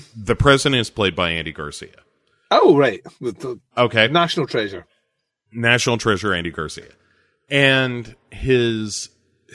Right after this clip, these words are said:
Speaker 1: chief of security, who's in the movie for about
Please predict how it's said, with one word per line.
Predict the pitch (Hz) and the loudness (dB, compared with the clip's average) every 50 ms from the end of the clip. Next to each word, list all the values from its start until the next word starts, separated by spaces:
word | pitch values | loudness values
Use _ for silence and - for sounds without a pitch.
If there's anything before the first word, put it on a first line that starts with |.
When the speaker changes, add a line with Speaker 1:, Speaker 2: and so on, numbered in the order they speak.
| - - _ | -20 -20 _
Speaker 1:
chief | - - - - 202 214 208 - | -6 -4 -2 0 2 2 2 2
of | 165 135 - | 0 -2 0
security, | - - 120 - - - 190 190 175 135 104 85 80 73 73 73 76 80 - _ _ _ _ _ _ _ _ | -2 -4 -4 -4 -4 -2 -2 0 0 0 0 -2 -4 -6 -10 -10 -12 -14 -14 _ _ _ _ _ _ _ _
who's | - 117 120 117 113 107 - - - | -8 -4 -4 -2 -4 -4 -8 -8 -4
in | 165 185 202 196 190 175 | -2 0 0 0 0 -2
the | 175 | -2
movie | 156 143 143 135 127 117 123 120 113 113 110 110 107 104 - _ _ _ _ _ _ _ - | 0 0 0 -2 -2 -2 -4 -4 -2 -2 -2 -4 -4 -6 -10 _ _ _ _ _ _ _ -4
for | 117 107 110 107 104 | 0 2 4 4 4
about | 101 92 95 113 127 131 131 - - | 2 4 4 4 4 4 2 -2 -8